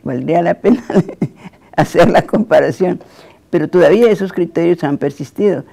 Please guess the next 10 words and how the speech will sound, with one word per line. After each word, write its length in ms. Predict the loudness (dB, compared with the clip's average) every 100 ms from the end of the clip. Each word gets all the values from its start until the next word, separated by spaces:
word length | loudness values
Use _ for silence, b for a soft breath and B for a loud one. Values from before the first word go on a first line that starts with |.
| b b _
y 80 | -4
no 180 | 0 -2
solo 300 | 0 0 0
en 100 | -2
este 240 | -4 -4
país, 480 | -2 0 0 -4 -12 _ _ _ _ _ _
sino 340 | _ -6 -4
yo 240 | -2 -4 -4
creo 360 | -4 -4 -4
que 280 | -4 -4 -4